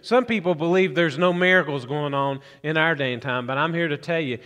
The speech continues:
you'd be wrong if you think that way. And by the way, if you think that way, I, I don't know how you can have any joy in your heart and life, because a miracle is what God does. It only comes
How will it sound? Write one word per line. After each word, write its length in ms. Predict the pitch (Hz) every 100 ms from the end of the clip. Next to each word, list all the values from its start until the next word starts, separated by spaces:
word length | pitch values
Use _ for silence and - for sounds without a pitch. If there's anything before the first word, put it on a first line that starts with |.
| - _
you'd 280 | 143 180
be 180 | 135 151
wrong 400 | 139 151 151 120
if 120 | 117
you 80 | 131
think 300 | 135 135 123
that 180 | 117 104
way. 260 | 101 107 117 - -
And 140 | 175
by 160 | 202 202
the 100 | 170
way, 220 | 196 170
if 120 | 170
you 120 | 208
think 260 | 190 214 214
that 240 | 196 139
way, 380 | 143 151 151 135 - - _
I, 360 | 143 214 180 208
I 20 |
don't 180 | 226 175
know 120 | 180
how 120 | 175
you 160 | 180 170
can 120 | 165
have 240 | 160 175
any 220 | 165 165
joy 460 | 135 120 170 165 139
in 120 | 139
your 120 | 131
heart 320 | 123 147 143 117
and 120 | 117
life, 580 | 120 98 92 - - _ _ _ _ _ _ _
because 280 | - 190 170
a 60 | 156
miracle 840 | 156 160 175 151 113 - 117 107 - _ _ _ _ _
is 260 | 135 143 -
what 240 | 147 127
God 340 | 120 147 135
does. 280 | 110 107 101
It 100 | 143
only 340 | 151 175 196 196
comes 640 | - 160 143 139 131 -